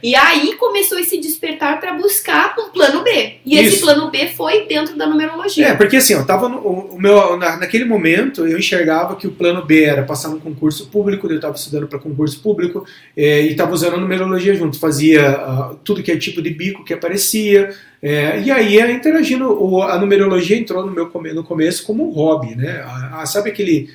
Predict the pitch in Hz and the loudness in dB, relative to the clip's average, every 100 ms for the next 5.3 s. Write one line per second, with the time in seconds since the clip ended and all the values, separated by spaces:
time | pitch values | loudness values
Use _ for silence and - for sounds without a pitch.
0 | - - 175 175 180 175 147 143 175 175 | -20 -8 -4 -2 0 0 0 2 4 2
1 | 139 131 165 - 131 131 156 151 139 131 | 2 -2 -6 -8 -8 -4 -4 -4 -6 -6
2 | 127 131 131 160 - 180 190 202 151 - | -6 -8 -8 -6 -4 0 2 2 0 -4
3 | 151 170 - - - _ - 294 202 220 | -4 -4 -6 -20 -20 _ -4 0 2 2
4 | 302 - 208 202 - 208 208 208 240 180 | -2 -2 0 0 2 2 2 2 0 0
5 | 139 123 | 0 -4